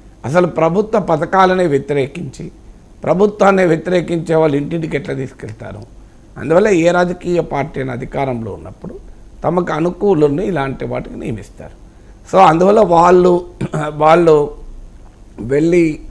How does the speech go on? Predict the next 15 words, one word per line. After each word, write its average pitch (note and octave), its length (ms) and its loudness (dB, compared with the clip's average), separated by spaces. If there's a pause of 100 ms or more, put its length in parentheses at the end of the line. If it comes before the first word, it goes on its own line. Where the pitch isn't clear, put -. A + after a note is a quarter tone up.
(420)
పింఛన్లు E3 460 2
ఇస్తే D#3 380 -4
పొలిటికల్గా F3+ 840 -2
ఇన్‌ఫ్లుయెన్స్ C3+ 720 -6
అవుతుంది D2+ 400 -16
అని. B1+ 80 -18 (480)
నాకు G#3+ 200 -6
అర్థం E3+ 340 -6
కాని G3 180 0
విషయం A2+ 240 -10
ఏంటంటే, - 440 -16 (480)
మార్చి F#3+ 460 2
ఫస్ట్న D#3 460 -4
వాళ్ళు D#3+ 260 0
ఇచ్చారు, F2 360 -10